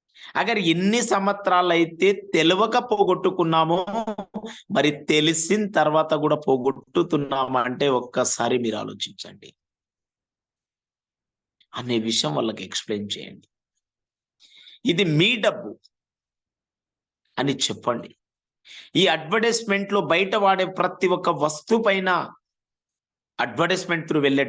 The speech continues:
డబ్బు మీ డబ్బు అని చెప్పండి. అక్కడ హండ్రెడ్ పర్సెంట్ క్వాలిటీ ప్రోడక్ట్ మీకు గ్యారంటీ చెప్పనప్పుడు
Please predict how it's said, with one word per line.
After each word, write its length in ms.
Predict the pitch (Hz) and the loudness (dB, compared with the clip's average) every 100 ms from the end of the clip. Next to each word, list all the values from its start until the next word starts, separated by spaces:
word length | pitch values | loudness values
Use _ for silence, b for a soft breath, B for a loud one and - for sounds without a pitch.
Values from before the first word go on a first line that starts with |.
| 120 | 0
డబ్బు 200 | 120 135 117 117 | 0 -2 0 0
మీ 80 | 185 175 | 2 0
డబ్బు 180 | 127 120 | -2 -4
అని 120 | 113 104 | -6 -6
చెప్పండి. 400 | - - - - _ _ _ _ _ _ _ _ _ _ _ _ _ _ _ _ _ _ _ _ _ _ _ _ _ _ _ _ _ _ - | -10 -14 -18 -20 _ _ _ _ _ _ _ _ _ _ _ _ _ _ _ _ _ _ _ _ _ _ _ _ _ _ _ _ _ _ -6
అక్కడ 180 | 156 226 165 | -2 -2 -2
హండ్రెడ్ 460 | 175 202 220 254 - | -4 -2 0 -2 -2
పర్సెంట్ 320 | 214 - 196 165 | -2 -2 -4 0
క్వాలిటీ 320 | 165 190 196 185 | 2 2 0 2
ప్రోడక్ట్ 280 | 175 170 160 | 2 2 -2
మీకు 140 | 135 123 | 0 2
గ్యారంటీ 340 | 143 170 160 - | 2 0 -4 -4
చెప్పనప్పుడు 520 | - - 196 196 185 | -2 0 -2 -2 -2